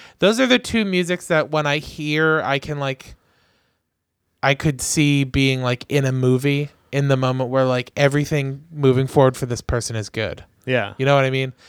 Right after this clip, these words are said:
Speaker 1: Or, like, this is the day that this person changed in
Speaker 2: Actually,
Speaker 1: some
Speaker 2: okay, so yeah,
Speaker 1: positive way.
Speaker 2: two treasured moments, two songs that could be, two genres
Speaker 1: Yeah.
Speaker 2: that could be summed up in each, each one. Moving to P A would be, like, an acoustic style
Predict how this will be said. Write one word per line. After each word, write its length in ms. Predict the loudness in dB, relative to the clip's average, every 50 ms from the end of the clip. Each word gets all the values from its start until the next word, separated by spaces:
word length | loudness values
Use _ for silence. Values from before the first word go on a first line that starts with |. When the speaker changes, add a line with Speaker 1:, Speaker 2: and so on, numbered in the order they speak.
| -20 -20 -12 -2
Speaker 1:
Or, 160 | 2 2 4 4
like, 260 | 4 4 2 0 2
this 240 | 2 2 2 2 -2
is 140 | -4 -2 0
the 120 | 0 0
day 240 | 2 4 4 4 2
that 180 | 2 0 -2 -2
this 140 | -4 -4 -4
person 420 | -6 -6 -6 -4 -4 -8 -10 -10
changed 420 | -8 -6 -6 -6 -6 -8 -6 0
in 40 | 0
Speaker 2:
Actually, 220 | 0 2 2 0 0
Speaker 1:
some 80 | 0 2
Speaker 2:
okay, 140 | 2 2
so 140 | 2 2 2
yeah, 160 | 2 4 2
Speaker 1:
positive 100 | 2 0
way. 180 | -4 -6 -4 0
Speaker 2:
two 160 | 0 0 0
treasured 400 | 2 2 2 2 2 2 0 2
moments, 480 | 2 2 4 4 2 0 -2 -8 -20 -20 _ _ _ -10
two 240 | -2 0 0 0 0
songs 580 | 0 2 2 2 4 2 0 -2 -4 -8 -6
that 180 | -4 -4 -4 -2
could 140 | -4 -6 -4
be, 320 | -2 -2 -2 -2 -4 -6 -8 -2
two 160 | 0 2 2
genres 800 | 2 2 4 4 4 4 2 0 -2 -2 -4 -6 -10 -14 -18 _ _ -8
Speaker 1:
Yeah. 260 | -6 -6 -6 -8 -12 -20 _ _ _ 0
Speaker 2:
that 160 | 0 0 2
could 120 | 2 -2 0
be 100 | 0 0
summed 340 | 0 2 0 0 2 2 2
up 180 | 0 0 0
in 200 | -2 -4 -4 -2
each, 160 | 0 -2 -2 -2 0
each 220 | 0 0 0 2 4
one. 320 | 4 4 4 2 -2 -4 -8 -12 -20 -20 -20 _ _ _ _ _ _ _ _ _ _ _ _ _ -20 _ -8
Moving 340 | -2 2 2 2 2 2 2
to 80 | 2 0
P 220 | 2 2 4 4 4
A 280 | 4 2 0 -2 -4 _ _ _ _ _ _ _ _ _ _ -2
would 200 | 0 0 0 2
be, 240 | 2 2 4 4 4
like, 160 | 4 4 4
an 100 | 2 0
acoustic 500 | 0 -4 -2 2 2 2 2 2 -4 -4
style 520 | -2 0 2 4 4 4 4 2 2 0